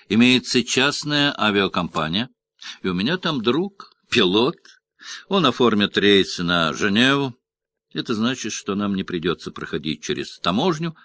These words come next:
а посадят где-нибудь подальше от Швейцарии, в случае чего он может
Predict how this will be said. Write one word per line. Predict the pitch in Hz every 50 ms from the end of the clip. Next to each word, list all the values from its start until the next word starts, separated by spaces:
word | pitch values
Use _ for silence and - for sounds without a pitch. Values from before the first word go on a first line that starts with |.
| _ _ _ _ _ _ _ _
а | - - 73 76 73 73 71 69
посадят | - 113 127 - 214 208 170 110
где-нибудь | 78 80 107 143 165 147 127 - - -
подальше | - 107 92 73 101 107 120 123 117 - - 131 123
от | - - 117 -
Швейцарии, | - - 120 123 117 - - 131 131 131 131 131 131 - - _ _ _ _ _ _ _ _ - - -
в | _ -
случае | 143 165 202 - - 165 104
чего | - - 127 139 180
он | 196 165
может | 117 110 135 151 160 156 - _